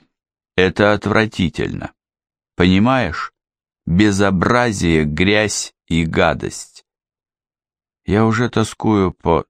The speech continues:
Трульолс. А ведь прошло всего десять минут от третьего урока у Манлео. Потом он, явно чтобы подчеркнуть свою значимость, начинает рассказывать, что в своем возрасте,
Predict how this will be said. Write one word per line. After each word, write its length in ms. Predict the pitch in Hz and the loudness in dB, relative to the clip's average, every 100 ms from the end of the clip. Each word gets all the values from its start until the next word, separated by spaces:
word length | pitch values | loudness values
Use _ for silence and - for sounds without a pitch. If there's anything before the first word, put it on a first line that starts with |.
| - | -8
Трульолс. 920 | 90 90 87 78 71 65 - - - _ _ _ _ _ _ - | -2 0 2 0 -2 -4 -10 -16 -18 _ _ _ _ _ _ -6
А 80 | 76 | 0
ведь 180 | 82 - | 0 2
прошло 400 | 95 - 113 107 | -2 0 -2 -2
всего 320 | - 87 90 | -2 0 0
десять 520 | 95 156 185 - - | 0 0 -2 -4 -2
минут 440 | 127 120 113 104 90 | 0 2 2 0 -2
от 160 | 82 _ | -4 _
третьего 480 | 92 98 87 82 82 | -2 0 0 0 2
урока 440 | 82 80 90 - | 2 2 0 0
у 140 | 58 71 | -2 0
Манлео. 680 | 69 71 67 67 62 50 - _ _ _ _ _ _ _ _ | 0 0 0 0 0 -2 -6 _ _ _ _ _ _ _ _
Потом 420 | - 71 98 92 82 | -2 0 2 2 2
он, 300 | 78 92 98 _ _ _ _ - | 0 -2 -4 _ _ _ _ -6
явно 380 | 80 87 87 85 | 0 2 2 0
чтобы 300 | - 85 85 | 0 0 0
подчеркнуть 600 | 85 - 82 78 90 85 | -2 -2 -2 0 0 0
свою 260 | - 80 76 | 0 0 0
значимость, 680 | 80 80 80 76 73 - _ _ _ _ - - | 0 0 0 -4 -6 -10 _ _ _ _ -18 -4
начинает 520 | 90 - 117 156 147 | -2 2 0 0 0
рассказывать, 800 | 131 127 - 92 87 71 57 - | 0 -2 -2 0 0 -2 -4 -6
что 280 | - - 90 | -10 -4 -4
в 40 | |
своем 460 | - 85 95 120 117 | -2 -2 0 2 0
возрасте, 680 | 92 120 92 71 - - | 0 -2 -2 -6 -8 -12